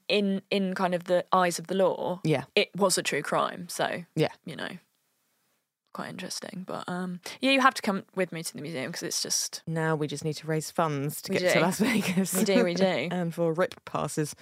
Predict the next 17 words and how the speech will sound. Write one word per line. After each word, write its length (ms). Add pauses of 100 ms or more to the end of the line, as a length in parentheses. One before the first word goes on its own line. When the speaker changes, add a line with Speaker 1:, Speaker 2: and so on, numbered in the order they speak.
(420)
Speaker 1:
Exactly. 540
And 180
he, 340
um, 540 (240)
he 80
rotates, 840
he 80
has 180
a 60
lot 260
of 80
artefacts 540
going 240
in 160
because 140
there's 160
another, 460